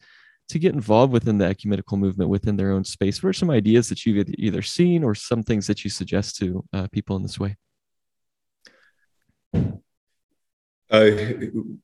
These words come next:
Speaker 2: one thing that, that, that I think is, is terribly important is that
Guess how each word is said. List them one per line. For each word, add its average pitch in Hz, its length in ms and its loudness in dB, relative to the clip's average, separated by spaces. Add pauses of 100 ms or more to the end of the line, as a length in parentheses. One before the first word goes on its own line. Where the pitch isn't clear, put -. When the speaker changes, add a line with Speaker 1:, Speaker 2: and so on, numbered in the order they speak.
(100)
Speaker 2:
one 131 360 4
thing 101 500 4
that, 90 720 2
that, 90 400 2
that 90 140 4
I 82 120 4
think 98 300 0
is, - 380 -6
is 76 220 -2
terribly 85 600 2
important 76 720 -4 (180)
is 95 420 4
that 80 360 0